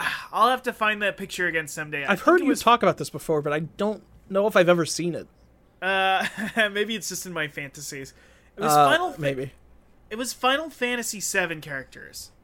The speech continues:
Speaker 1: That's what I
Speaker 2: Oh.
Speaker 1: remember mostly.
Speaker 2: Sephiroth stabs somebody in the knee. <laughs>
Speaker 1: Yeah, <laughs> that's how babies are born, right? You get stabbed with the sword.
Speaker 2: Yeah, yeah, yeah. Uh, yeah, basically. It's a lot like
Speaker 1: Let me
Speaker 2: that.
Speaker 1: see.
Speaker 2: So, I mean,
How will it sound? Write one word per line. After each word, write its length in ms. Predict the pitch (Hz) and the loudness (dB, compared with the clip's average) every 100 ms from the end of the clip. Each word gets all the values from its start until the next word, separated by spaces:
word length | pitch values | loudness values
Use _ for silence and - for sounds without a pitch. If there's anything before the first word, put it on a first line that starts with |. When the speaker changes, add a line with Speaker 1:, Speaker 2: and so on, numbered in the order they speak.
| _ _ _ | _ _ _
Speaker 1:
That's 100 | 143 147 160 | 2 8 10
what 140 | 190 | 10
I 40 | |
Speaker 2:
Oh. 60 | 202 | 8
Speaker 1:
remember 260 | 151 135 180 | 4 0 -2
mostly. 520 | 170 147 165 147 147 - - - - - - - - - - | -6 -6 -8 -10 -12 -18 -20 -20 -20 -20 -20 -20 -20 -20 -8
Speaker 2:
Sephiroth 560 | - 175 - 160 151 | 2 2 4 2 2
stabs 420 | - - 156 147 | 0 0 0 2
somebody 240 | - 165 156 | 0 0 0
in 80 | 156 | -2
the 80 | |
knee. 240 | 156 156 - | -2 -2 -2
<laughs> 40 | - _ _ _ - - | -6 _ _ _ -20 -12
Speaker 1:
Yeah, 680 | 185 196 185 175 175 175 170 180 160 156 | -2 2 2 2 0 -2 -6 -8 -12 -14
<laughs> 260 | - - | -16 -14
that's 200 | - 170 | -8 -6
how 100 | 190 | -2
babies 400 | 180 175 185 151 | 0 0 -2 -4
are 60 | 139 | -10
born, 260 | 135 143 139 | -8 -8 -4
right? 260 | 147 160 175 | -4 -4 -8
You 60 | |
get 180 | 151 170 | -14 -10
stabbed 300 | - 165 156 | -4 -2 -2
with 100 | 160 | -4
the 80 | 151 | -10
sword. 380 | - 156 170 180 _ _ | -8 -6 -6 -8 _ _
Speaker 2:
Yeah, 180 | - 196 | -4 0
yeah, 200 | 160 156 | 2 2
yeah. 220 | 156 151 - - - - | 0 0 -2 -10 -14 0
Uh, 360 | 175 170 170 165 | 6 8 6 4
yeah, 260 | 226 180 | -2 -4
basically. 480 | 123 156 - 123 117 - - _ - - - _ - - - - - - - - | -4 -6 -6 -10 -12 -14 -20 _ -20 -20 -20 _ -20 -20 -20 -20 -20 -20 -20 -18
It's 100 | - | -4
a 40 | 190 | 2
lot 160 | 208 | 2
like 180 | 135 127 | 0 -4
Speaker 1:
Let 180 | 139 127 | -4 -4
me 60 | 131 | -6
Speaker 2:
that. 60 | |
Speaker 1:
see. 40 | 160 165 - _ | -18 -20 -20 _
Speaker 2:
So, 220 | - 294 320 | 0 2 2
I 80 | |
mean, 180 | 285 294 | -2 -6